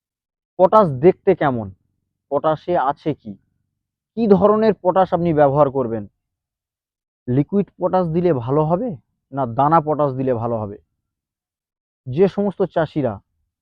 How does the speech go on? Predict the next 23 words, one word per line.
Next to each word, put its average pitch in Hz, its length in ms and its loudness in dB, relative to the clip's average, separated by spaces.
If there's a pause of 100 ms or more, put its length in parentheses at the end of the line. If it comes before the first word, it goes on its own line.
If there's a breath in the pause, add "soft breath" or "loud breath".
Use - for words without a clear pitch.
(420)
লিকুইড 160 440 -2
পটাশ 156 300 -4
ব্যবহার 123 320 -2
করছে, 147 400 -10 (160)
তাদের 135 260 -2
কি - 440 -8
প্রবলেম 175 520 2
হচ্ছে? 170 340 -8 (920)
আর 156 180 4 (160)
লিকুইড 180 560 0
পটাশ 208 340 2
ব্যবহার 160 640 2 (140)
করছে 185 420 -2
না 175 260 2
যারা, 147 280 4 (440)
মানে 156 140 -4
দানা 147 300 0
পটাশ 185 300 -4
যারা 143 180 0
ব্যবহার 131 300 -2
করছে, 120 320 -16 (540)
তাদের 165 300 2
কি 175 420 -8